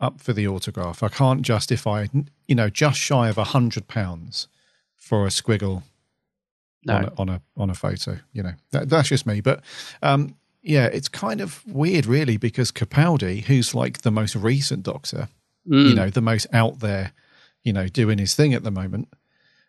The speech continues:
Speaker 1: um, you get a bit more value for that. So if you want an autograph, it's, uh, seventy-five quid, <laughs> which is still not
Speaker 2: Right.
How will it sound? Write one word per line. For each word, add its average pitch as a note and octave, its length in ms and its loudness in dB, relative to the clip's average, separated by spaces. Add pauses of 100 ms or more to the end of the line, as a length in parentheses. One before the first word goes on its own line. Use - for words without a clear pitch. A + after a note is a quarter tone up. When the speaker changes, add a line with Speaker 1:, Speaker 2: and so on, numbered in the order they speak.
(100)
Speaker 1:
um, A#2+ 320 2
you D3+ 140 4
get D3 140 4
a - 20 0
bit C#3+ 160 2
more C3+ 160 4
value B2 400 0
for F#2+ 140 -6
that. F2+ 200 -4 (140)
So G#2+ 380 2 (200)
if C#3 140 2
you C3+ 80 6
want C#3+ 140 2
an B2 80 4
autograph, G#2+ 580 0
it's, - 360 -4
uh, G#2 360 0 (140)
seventy-five A#2+ 760 -2
quid, F#2+ 300 -6 (180)
<laughs> - 240 -2
which - 160 -8
is B2+ 80 0
still D#3 220 4
not B2+ 120 6
Speaker 2:
Right. A#2+ 140 0